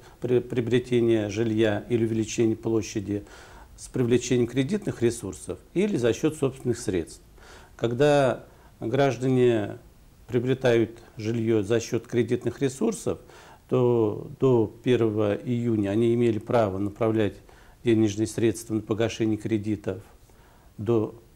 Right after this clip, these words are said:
не дожидаясь трёхлетнего возраста ребёнка, но здесь не было возможности выплачивать им, э, э, первый взнос. То есть те кредиты, которые были взяты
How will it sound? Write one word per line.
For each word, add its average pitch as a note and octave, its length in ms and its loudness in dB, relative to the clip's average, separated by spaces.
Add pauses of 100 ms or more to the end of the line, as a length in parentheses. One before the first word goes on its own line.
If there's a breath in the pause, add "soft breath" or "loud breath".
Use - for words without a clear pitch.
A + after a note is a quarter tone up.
(120)
не B2 180 0
дожидаясь C#3 800 2 (140)
трёхлетнего A#2+ 560 0
возраста G#2+ 440 -4
ребёнка, F#2+ 580 -4 (500 loud breath)
но A#2+ 80 2
здесь D#3+ 360 0
не A#2 300 0
было C3+ 220 0
возможности A#2+ 840 0
выплачивать A#2 680 -4
им, A2+ 280 2
э, G2 240 -4 (540 loud breath)
э, F#2+ 360 -8 (100)
первый A#2+ 300 4
взнос. G#2+ 500 0 (320)
То G#2 60 -2
есть G2+ 200 -4
те B2+ 120 2
кредиты, B2 420 -2
которые A2 320 -2
были A2 140 0
взяты G#2+ 520 0